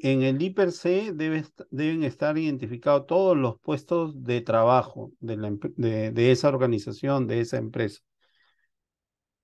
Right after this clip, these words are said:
A veces, bueno, eh, hay empresas que tienen muchos trabajadores, muchos puestos, y por las actividades, mir-, miren en esto nomás todo lo que hemos ido desglosando.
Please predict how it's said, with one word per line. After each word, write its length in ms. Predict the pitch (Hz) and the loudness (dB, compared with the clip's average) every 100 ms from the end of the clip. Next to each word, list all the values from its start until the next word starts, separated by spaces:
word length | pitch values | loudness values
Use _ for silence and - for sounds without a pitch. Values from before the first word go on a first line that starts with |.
| _ _ _ _ _ _ _ - | _ _ _ _ _ _ _ 0
A 200 | 139 143 | 4 6
veces, 720 | 175 180 156 160 170 - - _ _ _ _ - | 6 6 4 2 2 -4 -20 _ _ _ _ -20
bueno, 500 | - 123 131 113 113 | -8 0 2 2 -2
eh, 180 | 120 110 113 _ _ - | -4 -4 -6 _ _ 0
hay 160 | 139 | 4
empresas 1160 | 143 135 147 135 139 139 135 - - - _ _ _ _ _ _ _ _ _ _ _ _ | 4 4 4 4 4 4 4 -4 -20 -20 _ _ _ _ _ _ _ _ _ _ _ _
que 160 | 117 | -6
tienen 340 | - 120 123 131 | 0 4 4 6
muchos 340 | 165 175 160 | 4 2 -4
trabajadores, 640 | 156 123 - 117 131 131 117 | 2 2 4 6 6 4 0
muchos 440 | 135 175 170 135 | 2 0 0 -8
puestos, 540 | 151 151 165 156 151 _ | -8 -8 -6 -8 -10 _
y 480 | - 110 104 107 101 101 85 117 127 | -6 -4 -4 -4 -6 -8 -12 -12 -8
por 200 | 113 101 | -4 0
las 200 | 110 - | 0 0
actividades, 460 | 117 - 117 151 | -4 0 2 2
mir-, 300 | 165 160 156 - | 2 0 0 0
miren 340 | 143 170 175 | 2 4 4
en 140 | 151 156 | 4 0
esto 220 | 151 151 | -2 -4
nomás 520 | 135 143 139 - _ _ _ | -2 -2 -2 -6 _ _ _
todo 220 | - 143 151 | -4 -2 0
lo 160 | 143 | -2
que 100 | 127 | -2
hemos 260 | 131 131 - | -2 -4 -4
ido 140 | 135 | -4
desglosando. 800 | 131 113 110 104 - 120 117 165 | -2 -2 -2 -6 -6 -4 -2 -4